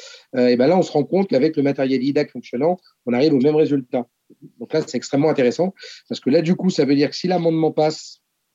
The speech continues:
et si on peut aller sur une filière industrielle, donc ça veut dire un modèle économique, une viabilité financière, donc du coup des amortissements, enfin voilà, une logique entrepreneuriale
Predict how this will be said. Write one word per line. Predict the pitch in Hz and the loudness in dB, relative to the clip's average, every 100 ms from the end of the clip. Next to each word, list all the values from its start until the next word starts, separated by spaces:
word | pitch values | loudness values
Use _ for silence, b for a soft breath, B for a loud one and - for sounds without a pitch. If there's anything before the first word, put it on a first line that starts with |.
| _ | _
et | 123 | -14
si | 110 - 190 175 B B B - | -10 0 0 0 B B B -4
on | 151 | -2
peut | 139 151 | 0 2
aller | 156 156 165 165 | 4 4 4 4
sur | 156 131 | 2 -2
une | 127 | -4
filière | - 131 139 117 | -2 0 0 2
industrielle, | 135 143 - - 160 160 | -2 -4 -6 -2 2 2
donc | 139 123 | 2 -2
ça | 120 | -2
veut | 123 | -2
dire | 135 147 123 B B B - | 2 2 2 B B B -4
un | |
modèle | 123 131 135 | -2 2 2
économique, | 139 143 139 143 143 139 | 2 0 0 0 -2 -2
une | 123 | -4
viabilité | 120 120 127 127 139 | -4 -2 -2 -2 -4
financière, | - 135 139 135 143 139 139 123 | -4 -4 -4 -2 0 2 2 0
donc | 120 131 | -2 -2
du | 127 | -4
coup | 131 | -2
des | 127 | 0
amortissements, | 127 123 117 127 139 | 2 0 -2 -4 -4
enfin | 131 117 | -2 0
voilà, | 131 | 2
une | 123 113 - _ _ | 0 -2 -10 _ _
logique | 117 123 135 131 | -8 -4 -2 -2
entrepreneuriale | 123 117 - 123 131 139 | -2 -4 -2 0 2 0